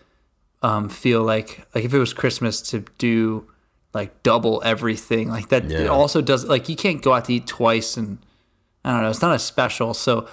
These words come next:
Speaker 1: I think I would be like, "All right, in July, you know, we're gonna do something special." And
Speaker 2: Making your own holiday.
Speaker 1: Yeah, make, I wanna make my own holiday. Yeah,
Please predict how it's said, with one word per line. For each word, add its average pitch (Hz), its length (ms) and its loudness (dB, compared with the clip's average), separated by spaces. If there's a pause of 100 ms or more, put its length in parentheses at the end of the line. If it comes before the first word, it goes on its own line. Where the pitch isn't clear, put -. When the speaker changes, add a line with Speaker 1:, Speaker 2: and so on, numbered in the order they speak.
(200)
Speaker 1:
I 139 80 2
think 170 220 0
I 131 80 6
would 123 180 2
be 123 120 2
like, 110 280 2
"All 127 80 2
right, 107 260 -2
in 113 240 -2
July, 113 460 4 (120)
you 113 60 -4
know, 107 140 -2
we're 113 160 0
gonna 107 160 -2
do 110 380 -4 (240)
something 113 400 -4
special." 110 460 -2
And 107 80 0
Speaker 2:
Making 90 200 0
your 90 140 4
own 104 180 4
holiday. 85 640 2
Speaker 1:
Yeah, 127 320 2
make, 127 260 0
I 120 60 2
wanna 131 160 2
make 127 180 0
my 120 140 0
own 120 140 0
holiday. 113 500 2
Yeah, 113 240 0